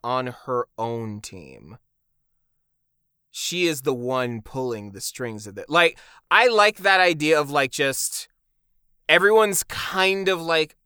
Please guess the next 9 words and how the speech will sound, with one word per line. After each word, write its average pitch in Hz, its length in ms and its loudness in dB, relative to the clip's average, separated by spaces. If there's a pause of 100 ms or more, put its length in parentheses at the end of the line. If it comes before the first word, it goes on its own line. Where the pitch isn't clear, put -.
"I 123 60 -10
don't 170 320 -4 (840)
exactly 151 460 0
know 131 120 -2
what's 120 380 -2
happening, 80 600 -18 (400)
but 180 120 -4
I 233 200 4
know." 123 400 -2